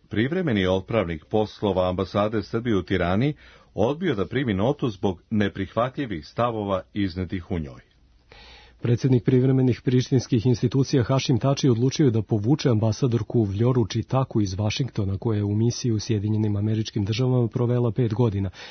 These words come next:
Speaker 2: Ne navodi se razlog njenog povlačenja. Vljora Čitaku ostaje u Vašingtonu do imenovanja novog ambasadora.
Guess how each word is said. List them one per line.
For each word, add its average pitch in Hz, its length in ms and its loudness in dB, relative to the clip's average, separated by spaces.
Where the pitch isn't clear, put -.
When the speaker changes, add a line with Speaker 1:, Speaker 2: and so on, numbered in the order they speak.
Speaker 2:
Ne 151 120 4
navodi 139 300 4
se 117 160 0
razlog 110 540 0
njenog 101 340 0
povlačenja. 95 580 -4
Vljora 107 280 2
Čitaku 120 460 -2
ostaje 120 280 0
u 104 60 0
Vašingtonu 117 580 0
do 117 260 -2
imenovanja 107 720 -2
novog 90 500 -6
ambasadora. - 600 -10